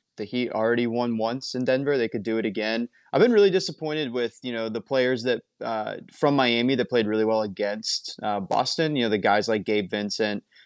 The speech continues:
um, who played unreal in that series. He was completely non-existent last, uh, last night. Um, you know, it's been,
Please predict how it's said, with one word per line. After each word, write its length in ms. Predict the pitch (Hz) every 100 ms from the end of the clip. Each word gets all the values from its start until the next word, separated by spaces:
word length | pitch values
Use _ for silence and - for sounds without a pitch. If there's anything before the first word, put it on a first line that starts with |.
| _
um, 320 | 101 101 98 101
who 140 | 117
played 260 | - 110 -
unreal 440 | 120 113 107 110 110
in 80 |
that 220 | 110 107 -
series. 460 | 110 104 107 101
He 120 | 123
was 180 | 120 107
completely 580 | - 101 - 143 151 120
non-existent 680 | 107 101 104 98 101 - 104
last, 380 | 101 101 - - -
uh, 300 | 101 95 92
last 360 | - 104 110 -
night. 280 | 95 98 104 _ - - _ -
Um, 540 | 104 101 95 95 92 _ _ _ -
you 140 | 151
know, 140 | 127 131
it's 160 | 139
been, 460 | - 175 175 170